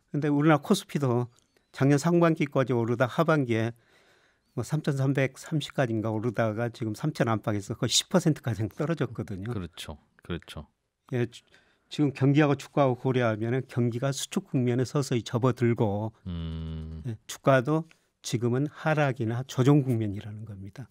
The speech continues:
Speaker 2: 예.
Speaker 1: 그래서 장기적으로 보면은 주가 상승률, 물가 상승률 훨씬 웃돌기 때문에 주식을 가지고 있어야 되는데
Speaker 2: 음.
Speaker 1: 근데 조금 더 싸게 살려면은 지금은 아니라는 것입니다.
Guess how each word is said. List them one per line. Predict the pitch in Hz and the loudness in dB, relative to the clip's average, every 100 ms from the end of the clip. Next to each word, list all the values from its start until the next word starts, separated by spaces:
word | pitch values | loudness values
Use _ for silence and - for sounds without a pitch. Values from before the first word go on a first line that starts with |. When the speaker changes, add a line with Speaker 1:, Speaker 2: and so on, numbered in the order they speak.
| 92 | 0
Speaker 2:
예. | 87 76 71 | 0 0 0
Speaker 1:
그래서 | 131 127 | 0 0
장기적으로 | - 139 160 180 160 | 2 2 6 6 4
보면은 | 151 131 123 131 160 - _ | 4 2 4 2 -2 -10 _
주가 | - - 151 | -18 0 2
상승률, | 143 139 143 139 117 | 4 2 2 0 2
물가 | 123 151 | 2 2
상승률 | 139 135 135 | 2 2 0
훨씬 | 123 190 185 160 | 0 0 2 2
웃돌기 | 113 - 139 135 | 4 4 4 4
때문에 | - 113 107 107 117 113 _ _ _ _ - | 2 -2 -2 -4 -4 -6 _ _ _ _ 0
주식을 | 143 131 143 151 135 _ _ _ _ | 2 4 4 4 0 _ _ _ _
가지고 | - 135 143 151 | -2 4 8 8
있어야 | 135 117 - 143 123 | 8 4 4 6 6
되는데 | 120 131 - 117 120 113 107 107 113 95 | 4 0 2 4 4 2 -2 -2 -4 -4
Speaker 2:
음. | 85 78 73 73 _ | -4 -6 -10 -16 _
Speaker 1:
근데 | _ 117 | _ -8
조금 | 117 165 165 | -6 0 2
더 | 139 | 2
싸게 | - 170 170 | 4 4 4
살려면은 | 170 190 131 110 110 110 | 2 2 2 2 0 -2
지금은 | 110 - 120 127 147 139 | -2 0 2 2 2 -2
아니라는 | - 110 127 135 113 113 | -4 0 4 4 4 2
것입니다. | 113 - 107 98 107 | -2 -4 -6 -8 -12